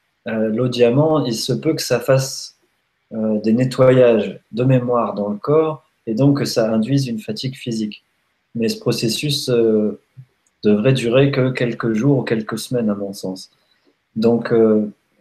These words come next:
c'est à, c'est à expérimenter dans le temps pour voir si cette fatigue, elle, euh, finit par s'estomper. En tout cas, c'est qu'il y a des choses qui bougent.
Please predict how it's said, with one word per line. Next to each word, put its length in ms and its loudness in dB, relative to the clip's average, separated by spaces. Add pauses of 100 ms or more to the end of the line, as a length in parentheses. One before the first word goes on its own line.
(580)
c'est 220 4
à, 320 6
c'est 160 0
à 40 6
expérimenter 680 0
dans 160 -2
le 100 -2
temps 180 0
pour 140 -2
voir 160 0
si 140 -10
cette 220 -4
fatigue, 460 -4 (580)
elle, 200 2
euh, 120 2
finit 280 -4
par 180 -2
s'estomper. 760 -4 (760)
En 80 -6
tout 160 -10
cas, 100 2
c'est 180 -2
qu'il 100 -6
y 20 2
a 40 2
des 100 -2
choses 260 -2
qui 160 -6
bougent. 420 -6